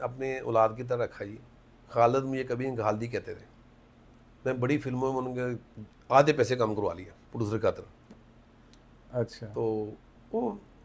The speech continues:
Speaker 1: वो, वो और दुनिया का बंदा था। हम गए शोगरा शूटिंग करने, सिरी पाए। सिरी पाए शूटिंग कर रहे हैं फिल्म की, जोर गुलानी साहब की। तो कहने, "यार खालिद, ते मस्जिद ना बनाई है?"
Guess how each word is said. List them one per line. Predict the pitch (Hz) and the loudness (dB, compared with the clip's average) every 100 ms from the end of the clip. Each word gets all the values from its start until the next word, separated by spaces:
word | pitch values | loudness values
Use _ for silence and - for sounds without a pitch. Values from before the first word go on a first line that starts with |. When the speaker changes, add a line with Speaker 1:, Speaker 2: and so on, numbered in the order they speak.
| - | -4
Speaker 1:
वो, | 262 - - - - - - | -2 -2 -8 -20 -20 -10 6
वो | 202 | 8
और | 151 | 8
दुनिया | 147 135 | 6 4
का | 123 | 4
बंदा | 113 98 | 4 0
था। | 95 101 - - - - - - | -4 -8 -16 -20 -20 -20 -20 0
हम | 131 151 | 2 4
गए | 143 147 147 | 4 4 4
शोगरा | 123 135 127 135 | 4 2 4 2
शूटिंग | 117 110 | 2 0
करने, | 104 92 90 - - - - - - - - - - - - | 0 -2 -6 -16 -20 -20 -20 -20 -20 -20 -20 -20 -20 -20 -16
सिरी | - - 135 131 | -12 -4 0 2
पाए। | 107 87 - - - - - - - - - - - - | 2 0 -4 -20 -20 -20 -20 -20 -20 -20 -20 -20 -20 -16
सिरी | - 156 | -2 0
पाए | 160 156 | 4 4
शूटिंग | 127 147 160 | 4 0 4
कर | 143 | 6
रहे | 135 | 6
हैं | 131 | 4
फिल्म | 120 123 123 | 2 -2 -2
की, | 127 | -2
जोर | 120 107 | 0 0
गुलानी | 104 104 | 0 -4
साहब | 98 98 | -2 -4
की। | 98 95 - - - - - - - - - - | -6 -18 -20 -20 -20 -20 -20 -20 -20 -20 -20 -8
तो | |
कहने, | 165 175 | -4 0
"यार | 175 175 | 2 0
खालिद, | 208 170 202 | 0 -2 -2
ते | - | -2
मस्जिद | 202 123 165 | -4 -2 -2
ना | 302 | 0
बनाई | 254 175 | 0 0
है?" | 151 | -2